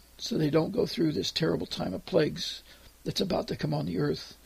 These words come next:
'Cause, Lord, you're about to move, and you're about to bring forth the great destruction, the great tribulation, the great war.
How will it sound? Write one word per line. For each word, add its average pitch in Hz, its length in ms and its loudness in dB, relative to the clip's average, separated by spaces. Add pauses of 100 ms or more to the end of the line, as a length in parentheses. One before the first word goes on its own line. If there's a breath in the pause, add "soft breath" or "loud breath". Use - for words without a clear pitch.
(300 soft breath)
'Cause, 190 160 -2
Lord, 165 180 4
you're 160 100 6
about 170 280 2
to 185 60 4
move, 180 520 2 (420 loud breath)
and 160 120 0
you're 160 100 6
about 160 240 6
to - 80 0
bring 165 220 0
forth 165 240 2
the 190 80 4
great 180 260 4
destruction, 165 680 0 (100)
the 151 80 -4
great 165 280 0 (120)
tribulation, 175 680 6
the 160 80 -4
great - 280 4
war. 185 440 8